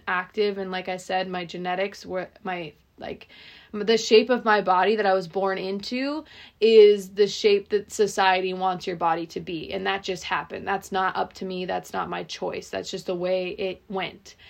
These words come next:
And so I never really had to struggle with the, um,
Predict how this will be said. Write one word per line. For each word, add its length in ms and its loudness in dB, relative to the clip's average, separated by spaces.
And 480 2
so 260 2
I 220 4
never 300 4
really 200 4
had 240 0
to 80 -6
struggle 600 2
with 300 0
the, 640 -2
um, 540 0